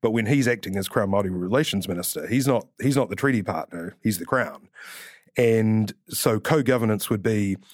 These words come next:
you would have a board and half of them would be elected by, uh, would be appointed by iwi, and the Crown wouldn't have any involvement in that. These six people would just turn up and say, "We were appointed by our people," and then they would, they would have, you know, what's been called a veto over, you know,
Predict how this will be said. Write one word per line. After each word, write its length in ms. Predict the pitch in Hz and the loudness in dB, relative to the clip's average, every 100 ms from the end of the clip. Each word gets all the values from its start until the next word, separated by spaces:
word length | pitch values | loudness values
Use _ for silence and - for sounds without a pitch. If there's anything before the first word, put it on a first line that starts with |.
| - - _ _ _ | -20 -20 _ _ _
you 200 | 107 113 | -4 -4
would 80 | 104 | 0
have 160 | 113 95 | -2 -4
a 60 | |
board 580 | - 120 110 90 135 - - _ _ | -2 0 0 0 -2 -4 -14 _ _
and 520 | 101 104 101 98 98 - _ _ - | -2 0 0 -2 -4 -10 _ _ -6
half 320 | - 113 - | 0 0 0
of 140 | 104 | -2
them 140 | 107 101 | 0 0
would 160 | 98 | 0
be 260 | 101 95 98 104 | -2 -2 -4 -4
elected 460 | 104 101 104 95 | -4 -4 -6 -4
by, 340 | 98 92 90 85 _ _ _ 110 | -2 0 -2 -6 _ _ _ -6
uh, 80 | 101 | -4
would 140 | 107 95 | -4 -2
be 80 | |
appointed 360 | 95 - 117 101 | -2 0 0 0
by 160 | 92 92 | 0 0
iwi, 460 | 110 147 160 160 - 98 | 2 4 2 0 -2 -4
and 200 | 98 92 | -2 -2
the 60 | |
Crown 300 | - 110 101 | 0 0 0
wouldn't 200 | 101 92 | -2 -2
have 160 | 98 87 123 | -4 -4 -2
any 160 | 123 | 0
involvement 500 | 101 98 113 104 110 107 | 0 0 -2 0 0 2
in 80 | |
that. 240 | 123 175 - - - - - | 2 0 -4 -20 -20 -8 0
These 180 | 98 - | 0 0
six 260 | - - | -4 -2
people 260 | - 101 98 | -4 -2 -2
would 100 | 95 | -4
just 160 | - - | -4 0
turn 160 | 104 | 2
up 140 | 117 120 | 2 0
and 120 | 95 | -2
say, 140 | - | -2
"We 160 | 95 104 | 0 0
were 80 | 90 | 0
appointed 320 | - 101 92 | -2 -2 0
by 160 | 90 85 | -2 -2
our 100 | 82 | -2
people," 440 | 131 131 156 - - - - - | -2 2 0 0 -14 -18 -18 -4
and 160 | 101 98 | -2 0
then 180 | 95 90 | -2 0
they 200 | 123 117 | 0 2
would, 240 | 107 104 | -2 0
they 120 | 104 101 | -2 -2
would 120 | 98 | -4
have, 200 | 98 101 | -4 -4
you 40 | |
know, 120 | 90 | -6
what's 220 | 90 87 - | -6 -8 -6
been 140 | 87 | -6
called 200 | 92 87 | -4 -4
a 60 | 85 | -4
veto 600 | 90 92 95 101 87 87 | -4 -4 -2 -2 0 0
over, 380 | 87 85 85 87 | -2 -2 -4 -4
you 120 | 87 | -6
know, 240 | 87 85 | -6 -8